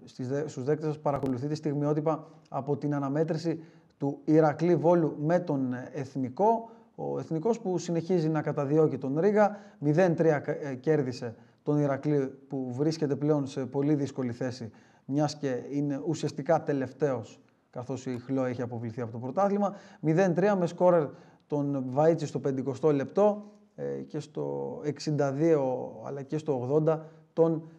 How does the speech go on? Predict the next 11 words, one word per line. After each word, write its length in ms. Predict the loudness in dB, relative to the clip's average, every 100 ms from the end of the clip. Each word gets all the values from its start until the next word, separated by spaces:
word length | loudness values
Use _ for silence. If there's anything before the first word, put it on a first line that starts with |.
| -20
Τσουρέλη. 640 | 2 6 8 6 2 -4 2
Εύκολη 420 | 4 6 4 2
επικράτηση 560 | 0 -2 -2 -2 -6 -8
για 120 | -6
την 100 | -4
ομάδα 340 | -4 -4 -4
του 440 | -6 -6 -6 -6 -6
Αντώνη 300 | -4 -4 -2
Μάνδαλου, 560 | 0 2 2 4 2 0 -14 -20 -18
ε, 100 | -16 -16 -16 -18 -18 -20 -20 -20 _ _ _ _
και 260 | -6 -6